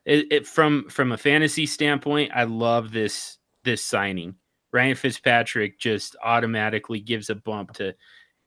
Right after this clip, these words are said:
all of the main pieces of that offense, and I love that. From an N F L standpoint, though, this is a, this is a horrible way to go about it. You, you just, you can't waste a season, you know? You just can't waste a year in the N F L like this.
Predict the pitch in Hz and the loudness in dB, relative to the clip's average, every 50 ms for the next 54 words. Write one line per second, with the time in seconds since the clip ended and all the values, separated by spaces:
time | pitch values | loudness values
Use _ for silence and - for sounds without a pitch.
0 | - 104 - - 135 143 151 170 175 165 147 151 139 147 139 131 123 123 - 139 | -10 -10 -4 2 4 6 8 8 8 8 6 6 4 4 4 4 2 0 -2 -2
1 | 123 110 - 117 107 107 104 101 101 101 98 95 98 95 92 87 - - 92 80 | -2 -2 -4 -6 -6 -6 -4 -2 -2 -2 -2 -2 -4 -6 -6 -8 -8 -12 -12 -12
2 | 73 - - - 104 104 98 95 95 98 101 101 98 90 90 - 82 82 - - | -12 -14 -12 -8 -6 -6 -6 -6 -6 -4 -4 -4 -4 -6 -8 -10 -10 -10 -12 -14
3 | _ _ _ _ _ _ _ _ _ _ - 135 139 135 135 139 127 120 104 - | _ _ _ _ _ _ _ _ _ _ 0 2 2 4 4 4 2 2 0 2
4 | - 120 117 107 - - - 104 95 92 90 - - 87 87 87 - - 92 90 | 2 2 2 2 -2 -4 -4 -4 -4 -6 -8 -10 -10 -10 -10 -10 -8 -8 -8 -6
5 | 87 95 92 - - 90 90 87 85 - _ _ _ - 113 104 - 107 95 104 | -6 -8 -10 -10 -12 -10 -10 -10 -12 -12 _ _ _ -4 -4 -4 -4 -6 -6 -6
6 | 95 - - - 127 123 117 110 95 95 98 87 82 - _ _ _ _ _ _ | -8 -6 -4 0 0 2 2 0 -2 -4 -6 -6 -6 -8 _ _ _ _ _ _
7 | _ 113 107 98 98 101 92 98 95 90 90 - 92 87 82 82 - 80 - _ | _ -2 -2 -2 -2 -4 -4 -2 -4 -4 -4 -4 -6 -6 -6 -6 -8 -12 -16 _
8 | _ _ _ _ _ _ _ _ 143 151 147 - - 156 156 147 135 175 165 139 | _ _ _ _ _ _ _ _ 4 4 4 4 0 -2 -2 2 4 2 2 2
9 | - - - 127 127 127 127 - - 175 160 160 147 143 - _ _ _ - 117 | -2 -8 -4 -4 -4 -4 -4 0 0 2 2 4 0 0 -2 _ _ _ -8 -4
10 | 120 123 127 120 120 - - - 110 101 - - 113 110 104 95 92 73 71 - | 0 0 0 0 0 -4 -6 -8 -8 -8 -8 -8 -8 -8 -8 -8 -10 -14 -18 -20
11 | _ _ _ _ - 104 95 92 95 104 107 - _ _ _ 123 123 123 131 127 | _ _ _ _ -8 -6 -6 -6 -6 -8 -10 -12 _ _ _ -2 0 0 -2 -4
12 | - - 147 139 135 104 87 117 117 120 123 123 - - - - 113 107 107 107 | -2 -2 0 0 0 -2 -2 -4 -2 -2 -2 -4 -6 -10 -10 -10 -10 -8 -6 -4
13 | 110 107 104 104 101 98 98 95 95 90 90 90 90 - 92 92 92 90 85 80 | -4 -2 -2 -2 -4 -4 -6 -6 -6 -6 -8 -8 -10 -10 -10 -8 -8 -8 -8 -10
14 | 80 _ _ - 69 - - - | -12 _ _ -16 -16 -16 -16 -20